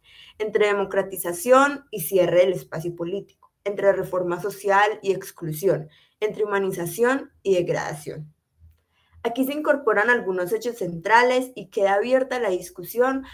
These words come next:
para que se introduzcan otros que sean relevantes y que, sin embargo, no se han considerado. Para comprender el conflicto armado interno es necesario revisar las continuidades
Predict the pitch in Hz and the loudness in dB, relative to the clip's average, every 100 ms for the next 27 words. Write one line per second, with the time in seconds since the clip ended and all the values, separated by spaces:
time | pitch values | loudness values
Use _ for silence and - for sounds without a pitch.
0 | - 233 220 220 220 214 220 214 208 202 | -8 -2 0 0 -4 -2 0 2 0 -2
1 | 240 254 262 269 277 277 285 269 - 139 | -2 -2 0 0 0 -4 -6 -8 -6 -4
2 | 180 180 214 196 180 185 165 160 156 - | -2 -2 -2 -2 0 0 0 -6 -12 -14
3 | - - - 170 - - 202 214 254 254 | -14 -10 -6 -6 -6 -10 -4 -2 0 2
4 | 202 180 190 - 190 180 170 160 151 165 | 2 0 -4 -6 -6 -4 -4 -4 -4 -4
5 | 165 170 156 175 180 202 - - _ _ | -6 -6 -2 0 2 2 -2 -16 _ _
6 | _ _ _ _ _ - 254 269 269 269 | _ _ _ _ _ 2 4 4 2 0
7 | 269 269 262 285 330 311 269 - - 214 | 2 4 4 2 0 -6 -6 -10 -2 -2
8 | 226 247 254 254 247 254 254 254 262 - | 0 0 0 -2 -2 0 0 -2 -4 -4
9 | 208 202 247 226 180 185 185 220 202 175 | -4 -4 -6 -4 -2 -2 0 0 -2 -4
10 | 175 165 180 180 220 220 196 175 170 165 | -4 -2 -4 -6 -10 -10 -8 -6 -4 2
11 | 190 233 247 254 | 4 4 2 -2